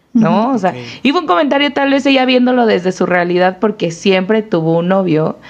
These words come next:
Speaker 1: siempre estuvo con mi papá y siempre tuvo como que siempre salían juntos, siempre hacían como cosas, ¿no?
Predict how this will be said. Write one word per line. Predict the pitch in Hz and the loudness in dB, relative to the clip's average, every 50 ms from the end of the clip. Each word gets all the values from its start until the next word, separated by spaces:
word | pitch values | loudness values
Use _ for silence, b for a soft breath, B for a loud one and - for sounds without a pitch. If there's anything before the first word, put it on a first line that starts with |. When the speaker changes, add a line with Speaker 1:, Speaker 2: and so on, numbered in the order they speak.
| B B B B | B B B B
Speaker 1:
siempre | - - - 175 180 185 190 214 208 | -6 -2 0 0 2 0 0 -2 -2
estuvo | 208 214 - 180 170 170 170 | -2 -2 -2 -2 -2 -2 -2
con | - 170 165 | -2 -2 0
mi | 165 165 160 | -2 -2 -2
papá | 165 160 165 - 170 165 160 165 160 - - | -4 -4 -2 -2 -2 -2 -2 -4 -6 -6 -6
y | 202 | -4
siempre | 160 - 175 160 170 175 | -4 -2 -2 -2 -2 -2
tuvo | 175 180 196 185 175 170 170 180 190 - | 0 0 0 0 2 2 2 0 0 -2
como | - 185 175 160 156 160 | -4 -4 -2 -4 -4 -4
que | 170 160 | -2 -2
siempre | 214 185 185 202 | -2 -2 -2 -2
salían | 185 190 170 165 165 160 160 - - - - - | -2 -2 0 0 -2 -2 -4 -6 -10 -18 -20 -8
juntos, | - - 226 226 226 214 202 196 190 180 175 170 | -2 2 2 4 2 2 2 0 0 -2 -2 -4
siempre | 175 170 170 185 175 | -6 -4 -4 -4 -4
hacían | 165 165 165 165 | -4 -4 -6 -6
como | - 170 - - - | -6 -6 -6 -4 -4
cosas, | - - - - - - - - | -6 -6 -6 -8 -10 -10 -6 -6
¿no? | - | -6